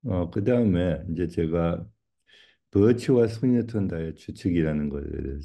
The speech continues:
잠깐 말씀을 드렸었는데, 잠깐 복습을 하고 나서 거기에 대해서 몇 가지 추가로 말씀드리겠습니다. 제가 그러니까 강의 중에 이 얘기를 했었죠. 그러니까 모델의 정리라고 그러는데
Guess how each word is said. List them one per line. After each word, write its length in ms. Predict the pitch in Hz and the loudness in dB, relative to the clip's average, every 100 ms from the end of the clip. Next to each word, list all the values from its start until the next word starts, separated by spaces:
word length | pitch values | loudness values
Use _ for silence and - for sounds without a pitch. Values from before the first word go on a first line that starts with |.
| - | -8
잠깐 320 | 73 - 76 | -6 -4 -4
말씀을 400 | 69 65 71 69 | -4 -8 -6 -6
드렸었는데, 880 | 69 69 67 71 69 65 67 87 - _ _ _ | -6 -8 -6 -8 -6 -4 -2 -2 -4 _ _ _
잠깐 320 | - - 87 | -10 -4 -2
복습을 540 | 78 69 - 85 87 78 | -2 -8 -4 -2 0 -2
하고 240 | 69 67 | -6 -8
나서 440 | 67 69 82 71 - _ _ _ _ _ - | -8 -6 -6 -8 -14 _ _ _ _ _ -6
거기에 360 | 80 85 80 | 0 2 2
대해서 340 | 76 71 73 76 | 0 -4 -4 -4
몇 240 | 73 71 | -4 -4
가지 280 | 80 76 76 | -4 -2 -4
추가로 760 | - - 95 90 76 73 85 _ | -8 -4 -2 -2 -2 -8 -10 _
말씀드리겠습니다. 1080 | 73 73 78 71 67 65 - - - - - _ _ _ _ _ _ _ _ - | -14 -10 -8 -8 -8 -12 -14 -14 -14 -14 -18 _ _ _ _ _ _ _ _ -2
제가 520 | 101 104 110 87 - 90 | 2 4 4 2 -4 -8
그러니까 280 | 95 92 82 | -10 -8 -4
강의 360 | 85 95 107 | 0 4 4
중에 300 | - 82 98 | 2 2 2
이 160 | 87 78 | 0 2
얘기를 400 | 101 101 90 80 | 2 4 4 2
했었죠. 400 | 78 82 76 95 | -2 -6 -6 -6
그러니까 460 | - 151 175 117 107 | 0 4 6 6 6
모델의 720 | 80 82 113 135 123 110 95 | 6 4 4 6 4 4 0
정리라고 640 | 87 78 78 73 73 76 | -2 -6 -6 -6 -6 -6
그러는데 680 | 71 73 73 67 71 80 67 | -4 -4 -4 -6 -4 -4 -4